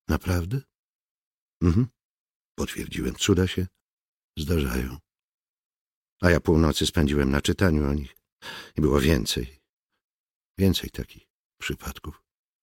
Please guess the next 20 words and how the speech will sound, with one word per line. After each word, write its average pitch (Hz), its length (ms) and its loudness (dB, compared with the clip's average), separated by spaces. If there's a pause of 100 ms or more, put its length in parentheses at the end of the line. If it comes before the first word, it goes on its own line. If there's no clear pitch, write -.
(760)
Pokiwała 55 640 -6
głową 60 640 -6
bez - 200 -6
przekonania, 69 880 -6
jakby 67 240 -6
chciała 73 280 -4
mi 71 120 -2
zakomunikować, 73 720 -2
że 67 100 -2
tyle 71 240 -2
nie 69 140 0
wystarczy, 71 640 0
by 82 140 -2
zaczęła 76 360 -4
się 78 160 0
łudzić, 80 500 0
że 82 160 -4
siostra 85 440 -4
nadal 80 320 -4
żyje. 82 480 -4